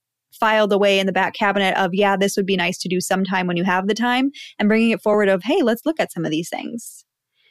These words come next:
Because even if it doesn't bring a ton of income right away, a little bit here and there can pay for certain things in your business. And so we went through things like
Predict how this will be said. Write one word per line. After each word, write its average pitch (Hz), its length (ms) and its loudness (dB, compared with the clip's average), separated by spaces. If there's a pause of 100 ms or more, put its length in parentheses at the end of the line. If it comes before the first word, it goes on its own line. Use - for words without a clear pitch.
Because 220 220 2
even 302 180 4
if 302 80 2
it 277 120 2
doesn't 247 220 2
bring 214 140 0
a 190 60 -2
ton 214 200 -2
of 202 100 -2
income 196 260 -2
right 170 180 0
away, 240 560 0
a 196 80 2
little 233 220 2
bit 220 160 0
here 196 220 0
and 180 120 0
there 247 240 2
can 208 160 -4
pay 202 220 0
for 196 140 -2
certain 190 260 -2
things 170 240 0
in 156 80 -4
your 156 80 -4
business. - 460 -4 (380)
And 202 120 2
so 214 160 4
we 226 160 4
went 247 160 2
through 262 120 0
things 226 260 2
like 208 180 0